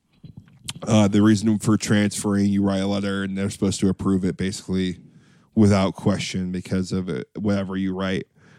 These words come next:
And they denied it. They sued him for, like, unlawful business practice.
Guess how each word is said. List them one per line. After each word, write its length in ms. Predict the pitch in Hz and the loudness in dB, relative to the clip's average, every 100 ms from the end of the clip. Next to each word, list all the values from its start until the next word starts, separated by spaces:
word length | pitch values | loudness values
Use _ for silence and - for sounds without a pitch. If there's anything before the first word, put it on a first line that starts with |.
| _ _ 98 | _ _ 2
And 160 | 101 | 4
they 120 | 98 | 4
denied 420 | 95 104 113 110 107 | 4 4 4 4 4
it. 240 | 98 - | 2 0
They 120 | 98 95 | 0 0
sued 420 | - - 135 117 | 0 4 6 8
him 320 | 92 98 - _ _ _ _ _ | 6 0 -6 _ _ _ _ _
for, 140 | - 110 | 2 4
like, 420 | 101 98 92 - - _ _ - | 6 4 0 -6 -20 _ _ -2
unlawful 680 | 104 110 110 104 104 120 107 | 2 4 6 4 4 4 4
business 340 | 104 98 113 | 4 0 -2
practice. 760 | - 123 107 - 131 139 - | 0 0 0 0 0 0 -8